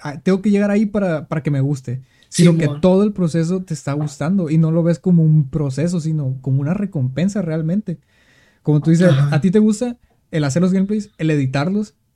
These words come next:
Speaker 1: y son las dos cosas que, que se hacen para un gameplay, pues es, es lo importante,
Speaker 2: Sí,
Speaker 1: y a
Speaker 2: sí.
Speaker 1: ti te gustan las dos cosas, entonces,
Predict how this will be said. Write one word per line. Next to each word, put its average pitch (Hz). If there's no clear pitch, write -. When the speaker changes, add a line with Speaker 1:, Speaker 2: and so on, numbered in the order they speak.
Speaker 1:
y 131
son 160
las 175
dos 165
cosas 175
que, 143
que 135
se 131
hacen 170
para 175
un 185
gameplay, 247
pues 202
es, 156
es 160
lo 180
importante, 196
Speaker 2:
Sí, 202
Speaker 1:
y -
a -
Speaker 2:
sí. 151
Speaker 1:
ti 165
te 190
gustan 185
las 170
dos 165
cosas, 180
entonces, 170